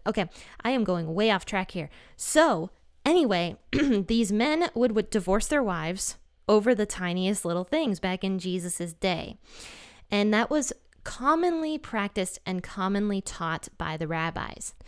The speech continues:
Now, there was another school of rabbis that actually believed the opposite. They believed the only way you could divorce your wife was through sexual immorality. But that was a very unpopular belief system back in Jesus's day. No one wanted to do that.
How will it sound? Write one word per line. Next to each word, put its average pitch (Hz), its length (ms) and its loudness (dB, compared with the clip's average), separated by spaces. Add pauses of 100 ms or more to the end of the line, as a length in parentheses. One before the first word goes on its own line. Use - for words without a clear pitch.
(300)
Now, 226 120 4
there 226 120 6
was 208 120 2
another 247 540 2
school 220 360 2
of 165 180 -4
rabbis 156 680 -6
that 175 140 0
actually 220 300 0
believed 185 360 2
the 196 120 -2
opposite. 170 440 -4
They 202 100 2
believed 220 340 0
the 208 160 -4
only 269 260 -2
way 226 180 2
you 202 140 2
could 185 180 -4
divorce 180 460 -2
your 214 100 0
wife 180 500 -8 (560)
was 202 320 2
through 214 240 2
sexual 165 720 -2
immorality. 170 640 -2 (280)
But 233 600 2 (140)
that 208 140 6
was 220 100 4
a 233 60 2
very 202 340 2 (140)
unpopular 214 1040 0 (360)
belief 202 380 2
system 175 360 -4
back 156 240 -4
in 165 80 -6
Jesus's 165 500 -6
day. 247 180 2
No 233 120 0
one 277 120 -2
wanted 196 200 0
to 170 60 -6
do 220 180 -2
that. 175 280 -2